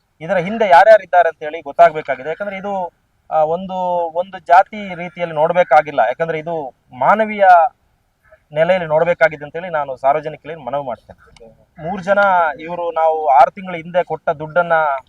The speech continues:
ಕೊಡಿ ಅಂತೇಳಿ ಕೇಳಿದ್ದಾರೆ, ಇಲ್ಲಾಂದ್ರೆ ನಾವು ಎಫ್ ಐ ಆರ್ ಮಾಡ್ತೇವೆ ಅಂತ ಹೇಳಿದಾಗ, ಆ, ಇಲ್ಲ ನಾವು ಬನ್ನಿ ಮಾತಾಡೋಣ, ಕೊಡೋಣ, ನಿಮ್ಗೆ ಕೊಡ್ತೀನಿ ದುಡ್ಡು ಅಂತೇಳಿ ಇವರು ರಾಜು ಅವರು ಮತ್ತು ಗಂಗರಾಜ್ ಅವರು ಕರೆಸಿದ್ದಾರೆ.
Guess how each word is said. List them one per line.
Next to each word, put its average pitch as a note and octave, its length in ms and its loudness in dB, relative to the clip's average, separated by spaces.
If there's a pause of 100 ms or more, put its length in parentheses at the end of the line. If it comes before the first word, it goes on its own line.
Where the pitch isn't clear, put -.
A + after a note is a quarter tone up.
ಕೊಡಿ D#3+ 400 -10 (440)
ಅಂತೇಳಿ D#3 320 -10
ಕೇಳಿದ್ದಾರೆ, D3+ 560 -4 (340)
ಇಲ್ಲಾಂದ್ರೆ D#3+ 320 0
ನಾವು C#3 400 -4
ಎಫ್ C3 160 -6
ಐ F3 40 4
ಆರ್ E3 100 0
ಮಾಡ್ತೇವೆ D3 340 -6
ಅಂತ C3+ 120 -12
ಹೇಳಿದಾಗ, C3+ 340 -6 (640)
ಆ, C#3 80 -2
ಇಲ್ಲ E3 260 4
ನಾವು D3+ 180 0
ಬನ್ನಿ E3 300 -6
ಮಾತಾಡೋಣ, D3 360 -4
ಕೊಡೋಣ, D#3 300 0 (100)
ನಿಮ್ಗೆ C#3+ 280 -14
ಕೊಡ್ತೀನಿ D3+ 360 -12
ದುಡ್ಡು C#3+ 200 -10
ಅಂತೇಳಿ D3 300 -10
ಇವರು C3+ 360 -12
ರಾಜು C#3 340 4
ಅವರು D3 220 -6
ಮತ್ತು C3 560 -10 (1600)
ಗಂಗರಾಜ್ D3+ 400 4
ಅವರು C3+ 180 -4
ಕರೆಸಿದ್ದಾರೆ. D3+ 720 -2